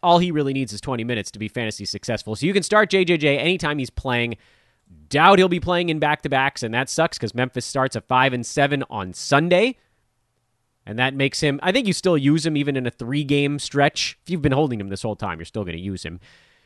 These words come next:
But Memphis has some question marks. When does Jonas Valanciunas return? If Jonas is out for any stretch of time, Xavier Tillman becomes a really interesting head-to-head stream. He's already a roto play. Slow-mo is gonna lose out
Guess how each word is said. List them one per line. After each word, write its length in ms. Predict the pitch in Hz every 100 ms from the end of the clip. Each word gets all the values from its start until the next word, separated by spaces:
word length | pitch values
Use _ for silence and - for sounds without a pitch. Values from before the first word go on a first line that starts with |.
| _ _ _
But 100 | 147
Memphis 240 | 226 262
has 160 | 262 254
some 80 | 208
question 300 | 240 220 131
marks. 200 | 92 -
When 140 | 139
does 120 | 180
Jonas 280 | 143 175 180
Valanciunas 580 | 156 151 139 - 208 -
return? 460 | 185 - 196 190 165
If 120 | -
Jonas 340 | 139 160 147
is 100 | 131
out 300 | 139 151 151 _ 135
for 160 | - 135
any 200 | 190 196
stretch 260 | - 127
of 80 | 117
time, 340 | - 127 127 120
Xavier 300 | 123 113 101
Tillman 440 | - 165 165 151
becomes 300 | 131 131 120
a 60 | 110
really 260 | 131 131
interesting 440 | 120 120 - 110 101
head-to-head 560 | 104 107 92 117 127
stream. 340 | - 135 131 120 _ _ -
He's 200 | 247 208
already 420 | 165 147 196 127
a 60 |
roto 360 | 117 147 147 101
play. 380 | - 110 87 110 - _ _ _
Slow-mo 640 | - - 190 269 233 175
is 100 | 170
gonna 160 | 160 139
lose 340 | 139 180 185
out 400 | 160 170 151 123